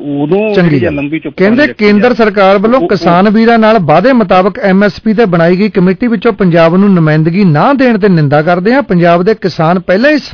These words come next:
Speaker 2: ਫਸਲੀ ਚੱਕਰ ਅਤੇ ਕਰਜ਼ੇ 'ਚ ਡੁੱਬਿਆ ਪਿਆ ਹੈ। ਐਮ ਐਸ ਪੀ ਸਾਡੇ ਕਾਨੂੰਨੀ ਅਧਿਕਾਰ ਹੈ। ਕੇਂਦਰ ਨੂੰ ਐਮ ਐਸ ਪੀ ਵਿੱਚ ਕਮੇਟੀ ਵਿੱਚ ਪੰਜਾਬ, ਪੰਜਾਬ ਦੀ ਨੁਮਾਇੰਦਗੀ ਯਕੀਨੀ ਬਣਾਉਣੀ ਚਾਹੀਦੀ ਹੈ।"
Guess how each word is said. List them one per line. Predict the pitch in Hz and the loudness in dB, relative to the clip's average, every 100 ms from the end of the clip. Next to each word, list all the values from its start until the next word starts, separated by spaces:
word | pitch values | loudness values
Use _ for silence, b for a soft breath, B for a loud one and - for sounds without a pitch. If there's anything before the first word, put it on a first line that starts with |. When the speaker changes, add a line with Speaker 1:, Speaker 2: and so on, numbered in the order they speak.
| - | -4
Speaker 2:
ਫਸਲੀ | 190 240 285 | 0 2 0
ਚੱਕਰ | 220 220 220 202 | 0 -2 -2 0
ਅਤੇ | 196 | -2
ਕਰਜ਼ੇ | 175 190 165 185 | -2 -2 0 -2
'ਚ | 180 | -2
ਡੁੱਬਿਆ | 170 139 165 | -2 0 0
ਪਿਆ | 143 120 | 0 -4
ਹੈ। | 101 B B B 190 | -6 B B B -2
ਐਮ | 196 226 | 0 0
ਐਸ | 226 - | -2 -4
ਪੀ | 254 | -6
ਸਾਡੇ | - 180 170 240 | -2 -2 0 0
ਕਾਨੂੰਨੀ | 226 190 196 247 269 | 0 2 4 2 2
ਅਧਿਕਾਰ | 254 240 185 | 0 0 0
ਹੈ। | 131 127 | -2 -2
ਕੇਂਦਰ | 190 202 226 | -2 0 0
ਨੂੰ | 240 | 0
ਐਮ | 220 196 | 0 -2
ਐਸ | 196 - | -4 -6
ਪੀ | 226 | -2
ਵਿੱਚ | 208 190 254 269 B B B - | -2 0 -2 -4 B B B -2
ਕਮੇਟੀ | 202 220 240 285 | 2 2 0 -2
ਵਿੱਚ | 262 220 | -2 -4
ਪੰਜਾਬ, | 240 214 185 180 160 226 | -2 0 2 0 0 -2
ਪੰਜਾਬ | - 190 180 180 170 | -2 0 2 2 2
ਦੀ | 233 | 0
ਨੁਮਾਇੰਦਗੀ | 208 180 175 175 170 226 | 2 2 0 0 0 -2
ਯਕੀਨੀ | 180 160 160 247 302 | -2 -4 -2 0 0
ਬਣਾਉਣੀ | 269 247 220 | 0 0 0
ਚਾਹੀਦੀ | 175 | 0
ਹੈ।" | 143 | 0